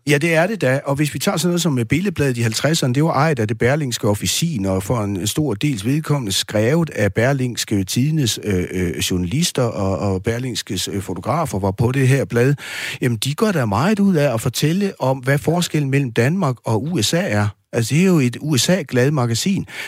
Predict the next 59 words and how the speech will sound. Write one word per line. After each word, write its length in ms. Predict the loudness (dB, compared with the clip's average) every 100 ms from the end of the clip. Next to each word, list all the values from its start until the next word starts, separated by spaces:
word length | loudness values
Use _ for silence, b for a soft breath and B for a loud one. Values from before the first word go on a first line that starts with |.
| -2
Men 160 | 0
når 180 | 2 0
det 120 | -2
kommer 300 | -2 -2 0
til 200 | -2 0
det 120 | 0 2
der 120 | 2
med 220 | 0 2
race, 360 | 4 4 4 2
så 120 | 0
er 20 |
de 100 | 2
nogle 200 | 4 4
værre 260 | 4 4 4
nogen, 280 | 4 2
fordi 300 | 0 -2 -2 -2
vi 100 | -2
danskere 420 | 0 0 0 2
har 140 | 4
overhovedet 380 | 4 4 4 4
ingen 160 | 2 2
fordomme. 500 | 2 2 2 -2 -6 B B B 0
Men 140 | 2
i 80 | 2
det 140 | 0 -2
samme 300 | -2 -2 0
blad 220 | 0 0
kan 160 | -2
du 120 | -2 -4
tre 260 | -6 -6
sider 280 | -4 0 0
efter 280 | 0 0 0
læse, 320 | 2 2 0
at 100 | 0
der 120 | -2
kom 260 | 0 -2 0
en 160 | -4 -2
neger 280 | 0 2 0
til 160 | -2
København, 560 | -4 -2 -2 -2 -2 -4
og 80 | -2
Berlingeren 480 | -2 0 -2 -4
var 80 | -4
straks 340 | -4 -2 -2 -2
derude 260 | -2 -2
for 160 | -2 -4
at 60 |
få 140 | -2 -2
ham 120 | -2
til 140 | -2
at 100 | 0
synge, 360 | 0 0 0 -4
fordi 220 | -6 -6
det 120 | -2
er 80 | -2
de 100 | -2
så 120 | -6
gode 220 | -6 -6 -4
til. 200 | -8